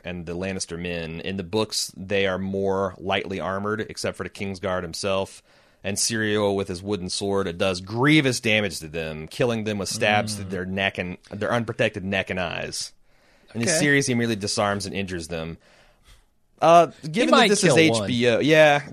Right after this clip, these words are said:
Speaker 1: but given this is H B O and we made mention of the fact that, like, I don't care how badass a swordsman you are, you hit someone in the head with a dowel rod that's wearing a helmet.
Speaker 2: Right.
Speaker 1: Either that's the worst helmet in the
Speaker 2: Yeah.
Speaker 1: world or,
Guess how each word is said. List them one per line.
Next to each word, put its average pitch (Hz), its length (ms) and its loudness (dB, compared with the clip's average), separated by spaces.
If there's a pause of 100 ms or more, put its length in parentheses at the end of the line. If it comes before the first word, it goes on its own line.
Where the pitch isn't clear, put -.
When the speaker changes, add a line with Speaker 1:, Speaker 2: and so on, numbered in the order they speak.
Speaker 1:
but 165 180 0
given 208 200 2
this 196 140 -2
is 147 120 -2
H 151 200 2
B 147 140 2
O 147 140 6
and 131 120 2
we 131 100 2
made 135 380 0
mention 143 280 -2
of 107 80 0
the - 40 -8
fact 117 260 4
that, 110 100 -4
like, 120 140 2
I 220 80 4
don't 254 160 0
care 147 320 4
how 143 260 6
badass 113 500 4
a 85 60 -8
swordsman 113 420 -2
you 117 60 0
are, 117 120 2
you 104 80 -2
hit 165 240 -2
someone 139 480 0
in 113 160 -2
the 107 80 2
head 117 240 0
with 107 120 -6
a 95 40 -4
dowel 107 340 2
rod 98 260 2
that's 90 120 -12
wearing 104 200 -2
a 82 60 -4
helmet. 95 580 0 (240)
Speaker 2:
Right. 98 340 -4
Speaker 1:
Either 147 180 2
that's 165 200 8
the 160 80 4
worst 143 300 4
helmet 139 440 2
in 113 100 0
the 107 100 2
Speaker 2:
Yeah. 113 180 4
Speaker 1:
world 101 420 2
or, 98 720 2